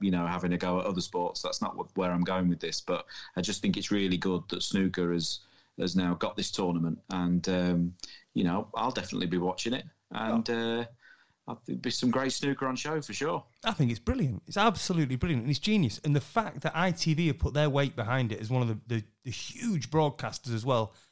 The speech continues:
Speaker 2: There's gonna be coverage on the main I T V channel. Snooker on the main I T V channel. That is absolutely massive. For anyone that isn't a snooker fan, by the way, that doesn't know exactly what we're talking about,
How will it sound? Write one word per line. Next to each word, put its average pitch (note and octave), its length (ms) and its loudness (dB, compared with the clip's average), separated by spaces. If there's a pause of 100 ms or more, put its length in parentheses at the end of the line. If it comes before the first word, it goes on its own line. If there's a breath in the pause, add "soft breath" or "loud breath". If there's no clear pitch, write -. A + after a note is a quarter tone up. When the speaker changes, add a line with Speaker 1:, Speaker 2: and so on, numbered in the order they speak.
(140 soft breath)
Speaker 2:
There's C3 120 -2
gonna D3+ 120 4
be C#3+ 60 2
coverage E3 360 0
on C3+ 140 2
the C3 60 6
main F3+ 480 6
I F3+ 160 0
T E3 180 -2
V F#3 140 -2
channel. D3 240 -4
Snooker A#3 420 -2
on G3 120 -4
the F#3 60 -2
main A3+ 360 4
I G#3 100 2
T F#3+ 200 -2
V G3+ 160 0
channel. D3+ 260 -2
That - 260 -8
is F#3+ 180 -6 (140)
absolutely G#3 1160 -2 (500 soft breath)
massive. D#3 480 2
For - 160 2
anyone A#3 320 4
that G3+ 100 0
isn't E3 200 0
a A#2+ 40 -4
snooker D3 280 0
fan, B2 80 0
by A2+ 80 2
the G#2+ 80 2
way, G#2+ 60 -2
that A2+ 120 -6
doesn't D3+ 220 -2
know B2+ 60 0
exactly B2+ 300 0
what B2 120 -2
we're A2+ 60 -8
talking A#2 360 0
about, G2 360 -8